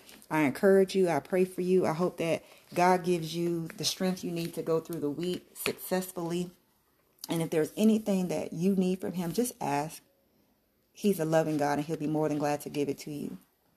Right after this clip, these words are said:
Now we're gonna pray. Dear God, thank you for allowing me to see things through your eyes.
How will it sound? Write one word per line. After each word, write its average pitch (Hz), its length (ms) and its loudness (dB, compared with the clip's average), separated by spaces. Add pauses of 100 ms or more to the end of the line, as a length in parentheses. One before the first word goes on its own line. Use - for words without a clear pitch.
(600)
Now 156 220 0
we're 156 140 0
gonna 143 200 -2
pray. - 480 -8
Dear 185 160 4
God, 160 460 4
thank 202 220 0
you 208 60 -4
for 175 180 0
allowing 165 320 2
me 165 120 -6
to 147 60 -8
see - 200 -8
things 160 320 -6
through 147 180 -8
your 156 340 -4
eyes. - 540 -6